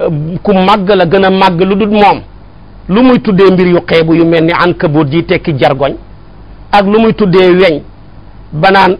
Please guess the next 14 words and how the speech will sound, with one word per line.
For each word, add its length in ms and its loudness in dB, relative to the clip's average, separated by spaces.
"Wa 140 2
in 200 2
yaslubhumu 580 0
zubaabu 340 2
shay'an", 360 -2
weñ 400 0
ni 60 4
mu 160 -2
xeeboo 280 0
lu 100 -2
ci 100 -2
Yàlla 200 2
lay 100 0
tudd, 180 -6